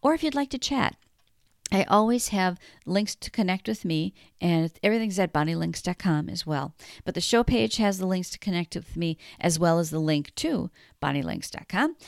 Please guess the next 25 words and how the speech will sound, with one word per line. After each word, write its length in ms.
So 160
that's 260
where 80
everything 300
else 220
is. 220
So 440
I 100
hope 420
that 240
you 380
enjoyed 440
today's 720
show, 540
and 400
I'm 320
really 220
looking 360
forward 600
to 400
sharing 600
with 240
you 260
all 340
the 220